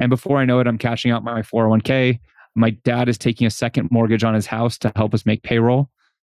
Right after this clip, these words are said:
And it, it was rough. I was drowning in work. I was working sixteen, eighteen hour days. But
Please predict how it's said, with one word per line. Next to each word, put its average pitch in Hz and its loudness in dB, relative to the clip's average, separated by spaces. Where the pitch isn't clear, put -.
And 147 -2
it, 156 -2
it 160 0
was 147 2
rough. 117 -2
I 131 0
was 139 0
drowning 143 0
in 127 0
work. 120 -2
I 113 0
was 113 0
working 120 2
sixteen, 120 2
eighteen 117 0
hour 117 2
days. 110 0
But 165 -4